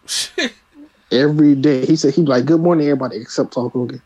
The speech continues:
Speaker 2: Or just something, so,
Speaker 1: Yeah,
Speaker 2: just something
Speaker 1: yes.
Speaker 2: stupid.
Speaker 1: Oh, yeah, I mean, that, that, that's, Iron Sheik is an F-, M V P for that.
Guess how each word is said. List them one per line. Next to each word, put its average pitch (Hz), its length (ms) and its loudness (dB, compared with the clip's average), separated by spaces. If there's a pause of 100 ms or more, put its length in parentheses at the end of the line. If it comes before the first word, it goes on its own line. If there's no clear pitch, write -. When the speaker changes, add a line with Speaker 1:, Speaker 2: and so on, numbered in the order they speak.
(140)
Speaker 2:
Or 120 120 -4
just 123 200 0
something, 143 260 2
so, 185 200 2
Speaker 1:
Yeah, 185 160 0
Speaker 2:
just 220 200 0
something - 180 4
Speaker 1:
yes. 147 140 0
Speaker 2:
stupid. - 500 0 (100)
Speaker 1:
Oh, 151 160 -2
yeah, 139 240 -6
I 143 40 -4
mean, 123 320 -8
that, 135 340 -8
that, 170 140 -6
that's, - 340 -10 (560)
Iron 160 260 -2
Sheik 127 320 -12 (180)
is 113 200 -14
an 113 180 -14
F-, 104 220 -20
M 120 100 -12
V 110 120 -16
P 110 140 -16
for 98 160 -20
that. 90 220 -14